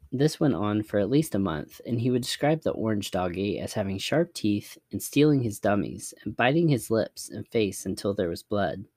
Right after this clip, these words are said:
He's sixteen now and still remembers it vividly. Time to call the exorcist. I'm talking to Miss Lady.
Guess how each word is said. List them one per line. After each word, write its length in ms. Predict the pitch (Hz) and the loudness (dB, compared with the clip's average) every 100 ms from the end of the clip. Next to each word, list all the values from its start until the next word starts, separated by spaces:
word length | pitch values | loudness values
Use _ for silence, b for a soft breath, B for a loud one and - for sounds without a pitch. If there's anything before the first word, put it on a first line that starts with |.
| _ b b b b b b | _ b b b b b b
He's 240 | 175 196 | 2 2
sixteen 540 | - 190 - 127 131 | 0 -4 -2 0 2
now 360 | 107 78 80 - - | 2 -2 -8 -10 -8
and 100 | 107 | -6
still 220 | - 170 | 2 4
remembers 520 | 175 117 104 107 98 | 4 4 4 4 0
it 140 | 71 - | -4 -4
vividly. 640 | 98 110 82 76 - - _ _ | -2 0 -2 -4 -8 -12 _ _
Time 280 | - 120 156 | -4 2 2
to 80 | 175 | 2
call 240 | - 107 | 6 6
the 160 | 113 120 | 8 6
exorcist. 760 | 82 - - - - - - - B B B B B B | 2 -2 -8 -6 -6 -6 -12 -20 B B B B B B
I'm 120 | - 127 | -2 4
talking 320 | 160 196 208 | 4 4 2
to 160 | - | 4
Miss 240 | 117 107 - | 2 4 4
Lady. 440 | 104 104 50 - | 4 4 0 -4